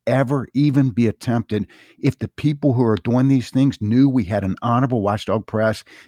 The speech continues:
that would hunt them down with cameras rolling to expose them for their anti-constitutional behavior. They would know they could never succeed and that the ramifications for even trying would be catastrophic.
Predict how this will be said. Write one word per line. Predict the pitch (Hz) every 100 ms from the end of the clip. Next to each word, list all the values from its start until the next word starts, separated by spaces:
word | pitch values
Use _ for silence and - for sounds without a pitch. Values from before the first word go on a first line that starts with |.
| -
that | 120
would | 113 104
hunt | - 120 135
them | 147 151
down | 113 110 110 107
with | 82
cameras | - 120 120 139 127
rolling | 120 107 95 107 101 - _
to | - 120
expose | 117 - - 131 139 139
them | - 139 135
for | 104
their | 92 92
anti-constitutional | 113 110 113 104 - 101 - 85 - 107 - 92
behavior. | 82 92 78 95 87 78 60 - _ _ _ _
They | - 131
would | 165 123
know | 98 110 135 160
they | 139 101
could | - 110
never | 98 107 120 156
succeed | - 135 - - 135 127
and | 95
that | 90
the | 90
ramifications | 85 110 127 123 113 - 123 120 - 110
for | - 90
even | 135 135 117 101
trying | - 120 127 117
would | 95
be | 101 -
catastrophic. | - 110 104 - 110 92 90 85